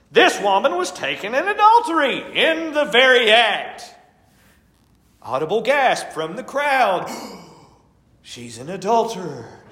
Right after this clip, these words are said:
brought into the very midst of us."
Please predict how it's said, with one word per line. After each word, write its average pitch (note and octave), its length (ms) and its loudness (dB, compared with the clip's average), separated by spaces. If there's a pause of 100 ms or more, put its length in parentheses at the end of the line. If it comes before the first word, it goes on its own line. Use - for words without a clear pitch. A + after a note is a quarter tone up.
(120)
brought F#3+ 420 4
into E3+ 220 -4
the F3 120 -2
very G3+ 300 4
midst A3 440 2
of E3+ 180 6
us." - 380 -8